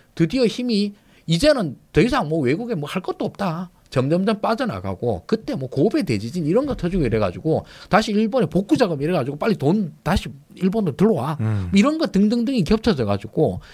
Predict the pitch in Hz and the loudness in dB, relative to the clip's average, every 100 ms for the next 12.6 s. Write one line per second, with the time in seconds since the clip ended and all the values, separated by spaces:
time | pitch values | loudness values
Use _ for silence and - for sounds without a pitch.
0 | - - 254 294 302 294 311 262 113 113 | -20 -6 4 8 6 4 -2 0 -2 -2
1 | 110 139 240 - _ _ - 113 123 151 | -2 0 -2 -8 _ _ -4 -2 0 0
2 | 190 196 139 190 226 _ _ - 123 180 | 0 0 0 -4 -4 _ _ -6 0 2
3 | 262 294 220 170 175 165 107 90 - 113 | 2 0 -2 -4 -4 -4 -8 -10 -12 -4
4 | 95 90 82 78 - - _ - - 202 | -4 -4 -6 -12 -20 -20 _ -18 -2 2
5 | 320 262 269 190 131 143 123 - - 269 | 2 2 0 0 -2 -2 -4 -4 2 2
6 | - _ - - - 262 180 170 185 180 | 2 _ -6 -6 -2 -2 -2 -2 -2 -2
7 | 190 190 202 214 220 175 165 - 233 311 | -2 -2 -2 -2 0 -2 -4 -6 -4 -2
8 | 262 165 147 131 110 107 160 151 175 113 | 0 -2 -2 -4 -6 -4 -2 0 -2 -2
9 | 143 240 147 104 92 82 - 120 85 - | 0 0 -2 -4 -8 -12 -6 -6 -6 -12
10 | - - - 165 254 285 226 143 165 156 | -20 -20 -2 2 4 2 -2 0 0 0
11 | 151 151 - - - 226 180 123 - 165 | -4 -4 -12 -12 -4 -2 0 -2 -2 -2
12 | 160 - _ _ 254 277 | -2 -6 _ _ 2 2